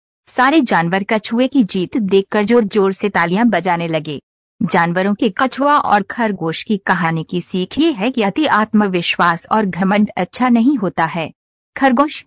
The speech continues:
तेज दौड़ने के बावजूद रेस हार गया, क्योंकि वह जरूरत से ज्यादा आत्मविश्वासी था और उसने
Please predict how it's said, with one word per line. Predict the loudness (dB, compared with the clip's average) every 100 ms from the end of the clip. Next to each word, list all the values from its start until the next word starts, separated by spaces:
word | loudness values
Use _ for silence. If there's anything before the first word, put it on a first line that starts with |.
| -4
तेज | 0 0 -2
दौड़ने | -2 -2 -2
के | -4 -4
बावजूद | 0 0 0 0 0
रेस | 0 -2 0
हार | -2 0
गया, | 0 0
क्योंकि | 0 -2 0 4 4
वह | 4 0
जरूरत | -2 -2 -4 -4
से | -2
ज्यादा | 0 0 2
आत्मविश्वासी | 2 2 2 2 2 0 0 0 -2 -8 -2
था | -2
और | 2 0 0
उसने | -2 -6